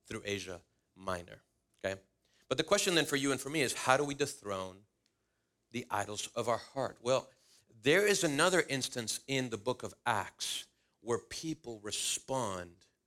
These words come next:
in anger. In Acts chapter seven, the first martyr of the church, Stephen, he begins to proclaim the gospel to religious people. And it says in the text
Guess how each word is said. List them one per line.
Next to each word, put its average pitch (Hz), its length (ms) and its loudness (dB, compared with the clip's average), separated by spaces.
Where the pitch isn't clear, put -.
in 101 140 -16
anger. 98 400 -18
In 127 160 -14
Acts 170 260 8
chapter 180 380 0
seven, 113 640 0
the 104 80 -8
first 160 360 0
martyr 139 300 2
of 113 180 -2
the 104 80 -10
church, - 360 -4
Stephen, - 460 -6
he 156 180 -6
begins 120 400 -4
to 117 100 -12
proclaim 110 560 -6
the 107 100 -4
gospel - 540 -6
to 123 120 -4
religious 107 500 -4
people. 123 420 -8
And 107 140 -2
it 123 120 -2
says 180 280 4
in 160 120 2
the 120 80 4
text - 420 0